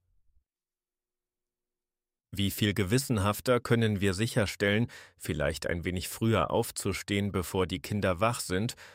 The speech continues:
oder was auch immer es ist, und einen schönen, einsamen Ort zu schaffen. Wo man mit Gott Gemeinschaft haben kann? Mein Vater schrieb dies, dieses Zitat steht auch in dem Buch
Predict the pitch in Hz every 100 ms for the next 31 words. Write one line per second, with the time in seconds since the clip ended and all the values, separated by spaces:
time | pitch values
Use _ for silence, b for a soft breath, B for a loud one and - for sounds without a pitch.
0 | B - - 90 87 82 95 - - -
1 | 113 101 - - - 139 - B B B
2 | B - 113 - 113 117 - - 107 113
3 | 123 123 - 95 98 104 107 104 - 123
4 | 139 - 90 - 80 71 - - _ _
5 | _ _ _ _ _ _ _ _ _ _
6 | _ _ _ _ _ _ _ _ _ _
7 | - 107 113 110 107 101 - 110 - 110
8 | 98 107 131 147 139 135 135 139 - 143
9 | 156 _ _ _ _ _ _ _ _ _
10 | _ _ _ _ _ _ _ _ - B
11 | - 131 - 139 147 165 143 - 117 -
12 | 123 139 147 - - _ _ _ 110 107
13 | 107 - - 104 - 113 131 - 131 -
14 | 131 131 110 117 113 110 107 120 117